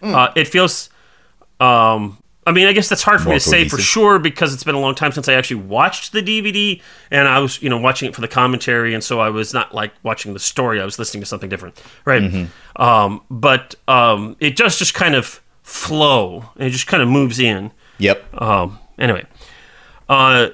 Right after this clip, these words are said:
Speaker 2: during the final scene, uh, where,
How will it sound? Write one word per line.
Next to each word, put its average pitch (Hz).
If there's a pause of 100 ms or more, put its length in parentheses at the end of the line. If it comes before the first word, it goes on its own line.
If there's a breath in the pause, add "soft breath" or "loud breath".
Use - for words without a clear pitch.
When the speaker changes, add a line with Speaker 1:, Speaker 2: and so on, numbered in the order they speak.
Speaker 2:
during 214
the 160
final 196
scene, 226 (300)
uh, 127
where, 143